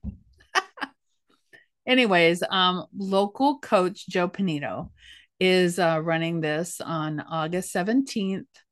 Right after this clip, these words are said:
eleven A M to twelve P M. And, you know, I'll have a link down this and below, but basically, if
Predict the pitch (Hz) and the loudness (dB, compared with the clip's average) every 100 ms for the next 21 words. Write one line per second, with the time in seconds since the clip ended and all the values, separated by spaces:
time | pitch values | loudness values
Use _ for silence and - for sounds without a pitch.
0 | _ _ _ _ 170 175 185 226 233 196 | _ _ _ _ 0 0 2 2 4 2
1 | 185 196 - 220 - 175 147 175 196 - | 2 -2 -6 -12 -6 -4 -2 -2 -6 -14
2 | - 165 - 185 - _ _ _ _ _ | -6 -6 -6 -14 -18 _ _ _ _ _
3 | _ _ _ _ _ _ _ _ 220 220 | _ _ _ _ _ _ _ _ 2 2
4 | - 233 151 202 220 269 240 190 190 175 | 4 2 4 2 2 2 2 0 0 0
5 | 160 165 160 - 165 151 135 135 147 139 | 0 -2 -4 -6 -6 -2 -2 -2 -2 -4
6 | _ - - - 254 269 285 - 233 220 | _ -20 -4 4 6 6 0 0 2 2
7 | 214 208 208 _ _ 190 190 | 4 2 -2 _ _ -4 -4